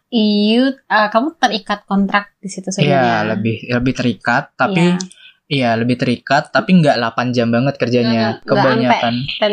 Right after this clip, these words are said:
Speaker 1: ah, nggak sampai berapa ya, kayak eight to five itu nggak sih.
Speaker 2: Iya, kebanyakan internship itu dia kerjanya setauku ya, itu biasanya enam jam.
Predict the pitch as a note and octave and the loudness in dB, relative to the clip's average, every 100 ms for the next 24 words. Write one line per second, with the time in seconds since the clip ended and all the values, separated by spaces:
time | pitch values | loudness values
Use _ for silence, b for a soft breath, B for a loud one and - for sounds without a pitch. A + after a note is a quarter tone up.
0 | G3+ G3+ G3 F#3+ G3+ G3 G#3 G#3+ G#3 G3+ | -2 -2 0 -2 -4 -6 -6 -4 -4 -4
1 | G#3+ G3 F#3+ F#3 - - - _ b b | -4 -2 -2 -2 -6 -12 -18 _ b b
2 | b _ _ G3+ G3+ D#4 E4+ F#3 - G3 | b _ _ -6 -6 -4 -6 -6 -10 -8
3 | F3+ - G#3 G#3 - G3+ F#3+ G3 G3 G3 | -8 -6 -6 -6 -6 -6 -2 -2 -2 -2
4 | A3+ F#3+ F3+ F#3+ E3+ E3+ F3+ - - D3 | -2 -2 -2 -4 -6 -6 -8 -8 -2 0
5 | C3 B2 C3+ C3 C3 C#3 C#3 C#3 C#3 C3 | 0 0 -2 0 0 0 0 -2 -2 -4
6 | - B2+ A#2+ - C3+ D3+ D#3+ C3 D3+ E3 | -6 -6 -6 -4 0 2 2 2 2 2
7 | F3 - _ _ _ _ - C#3+ C3 C3+ | 0 -6 _ _ _ _ -6 -4 -2 0
8 | B2+ A#2 A#2 A2+ A#2+ C#3 C3 - A2+ A2 | 2 2 2 2 2 0 -4 -2 -2 -2
9 | - C3 A#2 A2+ A#2+ E3 D#3 C#3 B2+ C#3 | -2 0 0 -2 -4 0 2 2 0 0
10 | D#3 D#3 B2+ C3+ C3+ A2 G#2+ | 2 2 0 0 0 -2 -4